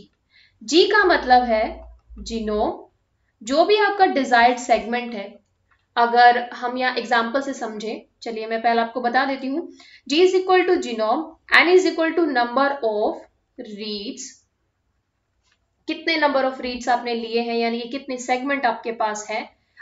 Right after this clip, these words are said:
और L का मतलब होता है length। किसकी length? Average length of nucleotide, ठीक है, कि उस reed के अंदर कितनी average length है हमारे पास nucleotide की, ठीक है। So इसे हम calculate कैसे करेंगे? आपसे question के अंदर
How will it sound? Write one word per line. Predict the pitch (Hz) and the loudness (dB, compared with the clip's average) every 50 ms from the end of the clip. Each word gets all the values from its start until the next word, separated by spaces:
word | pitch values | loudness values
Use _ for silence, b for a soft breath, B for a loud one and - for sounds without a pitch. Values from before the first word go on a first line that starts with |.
| b b | b b
और | 254 269 269 269 - - 277 | -2 -2 -2 -2 -2 0 2
L | 330 359 381 359 | 4 4 2 2
का | 349 285 | 0 0
मतलब | 262 247 240 233 233 233 226 226 220 | 0 0 0 0 0 -2 -2 -4 -6
होता | 214 - - 220 220 | -10 -6 -4 -4 -4
है | 226 262 311 277 240 208 | -4 -4 -6 -6 -6 -6
length। | 190 107 101 98 104 - _ _ _ _ _ _ _ _ _ _ _ _ _ _ - | -8 -8 -10 -10 -14 -18 _ _ _ _ _ _ _ _ _ _ _ _ _ _ 0
किसकी | 311 349 349 - - 370 392 | 2 2 2 2 0 0 2
length? | 359 330 320 320 339 359 359 - - - _ _ - - | 2 4 2 2 0 -2 -4 -8 -12 -20 _ _ -2 0
Average | 254 254 247 233 254 294 311 330 330 - - | 0 0 0 0 -2 -2 0 -2 -4 -4 -6
length | 247 240 226 226 226 226 254 | -6 -6 -6 -6 -6 -6 -6
of | 247 247 247 247 233 220 | -6 -6 -6 -6 -8 -8
nucleotide, | 214 208 208 214 214 214 214 220 214 - 311 330 285 214 185 - - _ _ _ _ _ - | -8 -8 -8 -8 -8 -8 -8 -8 -6 -4 -2 -2 -2 -2 -4 -8 -12 _ _ _ _ _ -10
ठीक | 277 294 - 403 | -8 -6 -4 -4
है, | 440 415 415 B B B B B | -4 -4 -6 B B B B B
कि | 285 | -6
उस | 285 285 - | -6 -4 -4
reed | 294 247 254 269 320 349 349 370 359 | -6 -4 -4 -2 0 2 2 2 2
के | 339 330 | 2 0
अंदर | 302 285 277 311 311 302 | 0 0 0 0 -2 -2
कितनी | - 339 330 330 - 370 381 381 370 - - 247 | -2 -4 -4 -2 -2 -2 0 -2 -2 0 2 2
average | 247 247 247 285 294 311 277 - 254 233 | 2 2 2 0 -2 -2 -4 -4 -4 -2
length | 233 226 226 233 233 233 | 0 0 0 0 -2 -4
है | 247 269 | -4 -4
हमारे | 254 240 220 214 214 208 208 208 | -4 -6 -8 -8 -6 -6 -4 -4
पास | - - 233 277 294 - - 226 | 0 0 0 0 0 -2 -8 -10
nucleotide | 208 202 - - 208 220 226 - 359 370 349 - - - | -10 -10 -12 -14 -14 -10 -4 0 0 0 0 0 -6 -14
की, | 320 - _ _ _ - | -18 -20 _ _ _ -12
ठीक | - 285 - 392 | -10 -10 -8 -8
है। | 415 403 B B B B B - | -10 -12 B B B B B 0
So | 370 | 2
इसे | 370 381 440 | 2 2 2
हम | 427 453 415 370 | 2 2 2 2
calculate | - 330 285 277 285 311 349 339 392 381 - - | 4 6 6 6 4 2 0 0 0 0 0 -2
कैसे | 247 233 - 269 240 | -2 -2 -2 -4 -6
करेंगे? | - 233 214 208 202 202 208 233 - - b b b b b b - | -6 -6 -8 -8 -8 -8 -10 -10 -12 -14 b b b b b b 4
आपसे | 254 294 302 - 403 392 | 4 4 4 2 -2 -2
question | 415 330 311 285 - 349 339 330 | -2 -2 -4 -4 -2 -2 -2 -2
के | - 320 | 0 0
अंदर | 302 294 285 294 311 311 302 - | 0 2 4 4 4 4 2 0